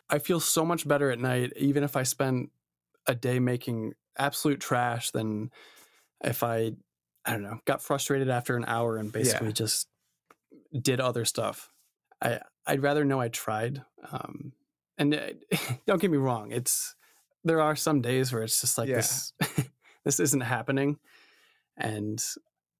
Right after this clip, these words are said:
Speaker 1: I, I don't wanna get too burnt out, so I, I give myself some, some off days. But the most successful people I know are also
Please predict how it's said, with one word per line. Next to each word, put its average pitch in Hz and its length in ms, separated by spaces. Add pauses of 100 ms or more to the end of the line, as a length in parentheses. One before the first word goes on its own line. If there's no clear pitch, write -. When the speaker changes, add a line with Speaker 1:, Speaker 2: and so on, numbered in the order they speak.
Speaker 1:
I, 120 200 (400)
I 147 80
don't 143 300
wanna 127 180
get 117 180 (320)
too 117 200
burnt 104 320
out, 95 260
so 110 180
I, 101 120
I - 580
give 123 160
myself - 420
some, - 440 (360)
some - 200
off 110 300
days. 120 420
But - 320 (640)
the 151 100
most 165 180
successful 165 440
people 139 260
I 117 100
know 117 280
are 95 520 (240)
also 113 460